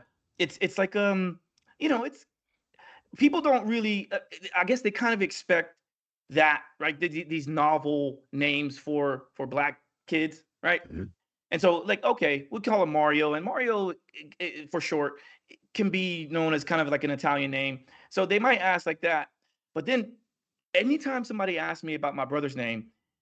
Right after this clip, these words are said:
Speaker 1: the next thing out of their mouth usually is, is, "So wait, why did your parents call you Josh?"
Speaker 2: Yeah.
Speaker 1: Right?
Speaker 2: Right.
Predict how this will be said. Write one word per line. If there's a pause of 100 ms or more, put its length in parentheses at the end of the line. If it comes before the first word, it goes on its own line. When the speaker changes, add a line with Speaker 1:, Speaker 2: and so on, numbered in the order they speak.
(200)
Speaker 1:
the
next
thing
out
of
their
mouth
usually
is,
is, (420)
"So
wait,
why
did
your
parents
call
you
Josh?" (880)
Speaker 2:
Yeah. (840)
Speaker 1:
Right? (720)
Speaker 2:
Right.